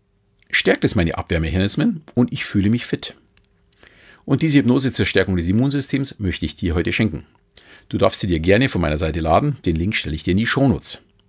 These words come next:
Ich möchte aber betonen, für mich ist die Hypnose kein Medikament,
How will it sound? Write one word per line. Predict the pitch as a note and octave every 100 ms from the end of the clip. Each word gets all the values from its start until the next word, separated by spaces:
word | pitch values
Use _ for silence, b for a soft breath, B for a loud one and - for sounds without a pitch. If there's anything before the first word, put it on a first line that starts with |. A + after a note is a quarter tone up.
| -
Ich | -
möchte | A#3+ B3
aber | F2
betonen, | - - C#3 F3 B B B B -
für | B2
mich | B2
ist | C3+ B2
die |
Hypnose | G#2+ G#2 F#2
kein | - - G#2+ F2+
Medikament, | D#2 D#2+ D2+ G2 D3+